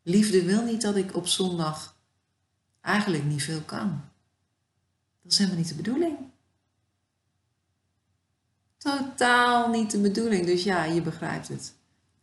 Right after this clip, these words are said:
Een goed gesprek met Michel over wat ik wel en niet ga doen,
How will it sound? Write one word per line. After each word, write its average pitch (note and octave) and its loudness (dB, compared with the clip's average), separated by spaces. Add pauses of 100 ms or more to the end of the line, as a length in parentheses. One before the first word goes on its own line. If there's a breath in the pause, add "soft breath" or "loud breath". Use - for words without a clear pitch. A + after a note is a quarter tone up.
Een D#3+ -12
goed A#3 -6
gesprek D#3+ -4
met D3 -8
Michel D3+ -8 (340)
over D3+ -8
wat D3 -8
ik D3 -10
wel E3+ -4
en D#3+ -4
niet E3+ -4
ga - -10
doen, C#3+ -6